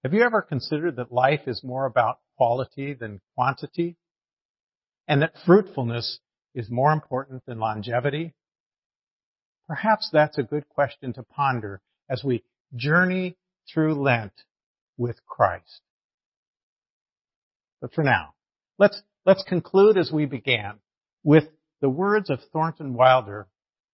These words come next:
as he placed in the mouth of the Abbess Madre Maria del Polier, Polier,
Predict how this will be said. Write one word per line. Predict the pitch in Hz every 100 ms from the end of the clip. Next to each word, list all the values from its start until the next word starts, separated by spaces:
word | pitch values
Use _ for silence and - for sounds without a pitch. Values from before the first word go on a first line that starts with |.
| _
as | 110
he | 117 110 _
placed | 160 180 175 -
in |
the | 117
mouth | 120 139 147 147
of | 120
the | 110 113
Abbess | 120 135 143 135 -
Madre | 113 123 147 151 160 156 156 _ _
Maria | 98 104 147 147 143 143 _
del | - 131 - -
Polier, | 135 92 80 - -
Polier, | 131 120 85 87